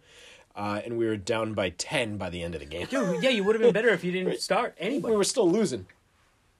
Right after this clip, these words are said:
Speaker 1: by two.
Speaker 2: Yeah, but you would have been better
Speaker 1: No,
Speaker 2: off.
Speaker 1: we lost by negative ten.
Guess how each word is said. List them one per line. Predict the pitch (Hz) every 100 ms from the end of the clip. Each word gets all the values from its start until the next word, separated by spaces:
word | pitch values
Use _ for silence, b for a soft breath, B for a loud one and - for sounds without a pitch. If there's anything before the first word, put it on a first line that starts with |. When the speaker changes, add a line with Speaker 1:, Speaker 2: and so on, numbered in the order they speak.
| _
Speaker 1:
by | - 95
two. | 151 139 - _
Speaker 2:
Yeah, | 165 151
but | 113
you | 120
would | 110
have |
been | 110
better | 107 107
Speaker 1:
No, | 175
Speaker 2:
off. |
Speaker 1:
we | 175
lost | 175 175 -
by | 165 _ _ _ -
negative | 180 170 -
ten. | 190